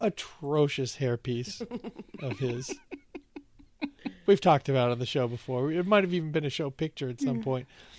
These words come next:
Speaker 1: Rick Riz's hairpiece. And, and it, fine,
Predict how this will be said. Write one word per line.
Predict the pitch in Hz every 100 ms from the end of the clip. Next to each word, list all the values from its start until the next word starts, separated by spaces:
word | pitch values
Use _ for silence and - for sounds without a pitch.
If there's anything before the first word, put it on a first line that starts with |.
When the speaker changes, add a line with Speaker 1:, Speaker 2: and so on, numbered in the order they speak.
| - 143
Speaker 1:
Rick | 139 -
Riz's | 131 117 123
hairpiece. | 139 127 - 127 - - - - - _
And, | - 143 131 - _ _ -
and | 170 151 85 - _ _ _ -
it, | 196 160 175 160 - - _ _ _ _ _ -
fine, | - 175 131 123